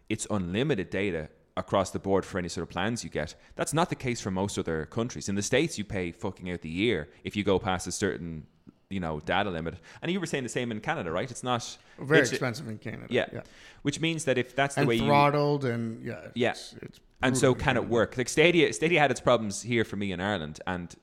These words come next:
Speaker 1: I think in terms of the Irish infrastructure, was one of the, the cleanest ones to try and use for something like Stadia. Do you know what I mean?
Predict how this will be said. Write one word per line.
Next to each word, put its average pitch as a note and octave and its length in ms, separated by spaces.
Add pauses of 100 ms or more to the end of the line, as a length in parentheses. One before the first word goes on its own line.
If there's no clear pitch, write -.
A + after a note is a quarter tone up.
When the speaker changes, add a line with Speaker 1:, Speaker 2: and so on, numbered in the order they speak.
Speaker 1:
I F#2+ 80
think F#2+ 380
in B1+ 120
terms F#2+ 280
of E2+ 40
the G2 60
Irish G2+ 300
infrastructure, F2+ 500
was D#2+ 180
one F2+ 80
of D#2 100
the, E2 260
the A2 80
cleanest A#2 440
ones F2 280
to - 80
try F2 180
and E2+ 100
use E2 380 (240)
for C3 280
something F2+ 240
like D2+ 140
Stadia. C#2+ 400
Do - 140
you F#2 40
know F#2 40
what F#2 40
I G2+ 120
mean? A2+ 80